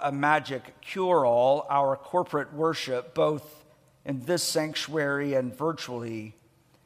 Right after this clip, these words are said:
grounds us in something larger than ourselves. It reminds us that we are rooted in something bigger and more meaningful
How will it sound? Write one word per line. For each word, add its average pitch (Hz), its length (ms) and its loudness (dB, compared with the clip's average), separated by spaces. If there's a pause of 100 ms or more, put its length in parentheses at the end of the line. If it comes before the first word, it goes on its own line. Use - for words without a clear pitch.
(560)
grounds 165 520 4
us 131 460 4
in 143 180 -2
something 160 600 0
larger 147 800 2
than 139 160 -2
ourselves. 123 1160 -4 (2000)
It 160 100 0
reminds 160 680 4
us 135 280 4
that 151 200 0
we 160 200 2
are 147 400 6
rooted 156 580 0
in 127 160 0
something 143 840 -2
bigger 139 480 2
and 135 280 0
more 135 220 -2
meaningful 135 880 0